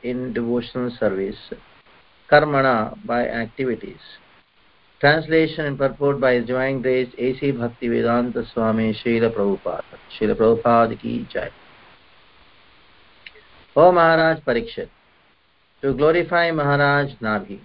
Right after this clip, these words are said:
the old sage, sages composed two verses. One of them is this. Who can attain the perfection of Maharaj Nabhi?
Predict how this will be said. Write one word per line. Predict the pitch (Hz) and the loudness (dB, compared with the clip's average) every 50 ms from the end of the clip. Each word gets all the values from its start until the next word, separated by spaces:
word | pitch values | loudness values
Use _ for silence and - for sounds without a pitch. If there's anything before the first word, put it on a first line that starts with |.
| - _ _ _ _ _ _ _ _ _ _ _ _ _ _ _ _ - | -20 _ _ _ _ _ _ _ _ _ _ _ _ _ _ _ _ -4
the | 117 | -2
old | 117 127 139 147 156 156 160 160 160 151 139 - - - - | 0 2 4 4 4 4 4 2 2 0 -4 -8 -10 -12 -6
sage, | - 139 131 120 113 104 104 - - - _ _ _ _ _ _ _ _ _ _ _ _ _ _ _ _ | -2 -2 -2 -2 -2 -6 -10 -16 -20 -20 _ _ _ _ _ _ _ _ _ _ _ _ _ _ _ _
sages | - 139 123 107 90 85 - - _ _ _ _ _ _ _ _ _ _ _ _ _ _ _ _ | -2 -2 0 -2 -4 -8 -12 -20 _ _ _ _ _ _ _ _ _ _ _ _ _ _ _ _
composed | - 135 139 135 143 143 143 143 143 - | -6 -4 -2 2 4 4 4 4 2 0
two | 156 147 | 0 2
verses. | 139 139 135 - - - - - - - _ _ _ _ _ _ _ _ _ _ _ _ _ _ _ - | 2 2 0 -2 -6 -12 -12 -14 -16 -20 _ _ _ _ _ _ _ _ _ _ _ _ _ _ _ 0
One | 135 143 160 | 2 4 4
of | 165 165 156 | 4 2 2
them | 156 151 151 151 143 | 2 2 2 0 -2
is | 120 113 107 104 - | -6 -8 -8 -10 -10
this. | 104 110 - - - - - _ _ _ _ _ _ _ _ _ _ _ _ _ _ _ _ _ _ | -12 -14 -14 -16 -20 -20 -20 _ _ _ _ _ _ _ _ _ _ _ _ _ _ _ _ _ _
Who | - 190 196 196 | 2 2 2 4
can | 196 190 175 | 2 2 2
attain | 165 156 151 151 156 156 156 | 2 2 2 2 2 2 0
the | 156 - | -2 -2
perfection | 143 143 139 143 160 165 160 160 - 151 135 123 120 | -2 -2 0 2 2 2 0 -2 -4 -6 -4 -4 -2
of | 120 120 120 120 - - _ _ _ _ _ _ _ _ _ _ _ _ _ _ _ _ | -2 -2 -2 -4 -6 -12 _ _ _ _ _ _ _ _ _ _ _ _ _ _ _ _
Maharaj | 117 123 127 135 131 131 131 127 120 | -4 -2 0 2 2 2 2 2 0
Nabhi? | 113 120 117 117 117 113 101 95 | -2 -2 -2 -2 -2 -4 -6 -12